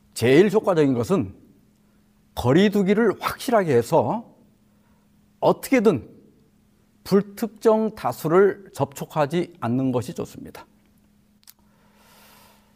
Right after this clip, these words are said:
어, 더구나 염려가 되는 것은 전염병 팬데믹을 오 년 전에 예언한 빌 게이츠가 지난 이월 십팔 일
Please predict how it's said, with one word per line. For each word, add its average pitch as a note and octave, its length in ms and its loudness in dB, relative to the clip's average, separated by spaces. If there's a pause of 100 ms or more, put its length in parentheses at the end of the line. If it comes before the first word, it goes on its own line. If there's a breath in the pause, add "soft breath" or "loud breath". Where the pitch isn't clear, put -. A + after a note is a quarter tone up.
(280 soft breath)
어, C#3+ 260 4
더구나 F#3+ 280 2 (300)
염려가 F#3+ 360 2
되는 D3 200 2
것은 D3+ 440 0 (1040)
전염병 G3+ 800 2
팬데믹을 G3+ 760 2
오 D3+ 140 2
년 E3+ 240 2
전에 F3 340 4
예언한 D3+ 480 4
빌 D#3 160 -4
게이츠가 D3+ 680 0 (960 soft breath)
지난 G3 360 2
이월 F3+ 400 4
십팔 - 540 -4
일 - 280 -6